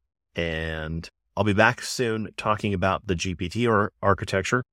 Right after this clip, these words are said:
and I'll be back soon talking about the G P T four architecture and this mixture of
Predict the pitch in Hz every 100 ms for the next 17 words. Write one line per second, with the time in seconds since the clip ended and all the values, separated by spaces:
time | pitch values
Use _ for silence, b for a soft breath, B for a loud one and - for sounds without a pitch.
0 | _ _ - 107 104 101 98 92 - 135
1 | 123 127 113 104 104 92 90 98 87 101
2 | 92 - - 95 - 92 87 90 85 92
3 | 87 95 90 90 87 82 95 98 - 90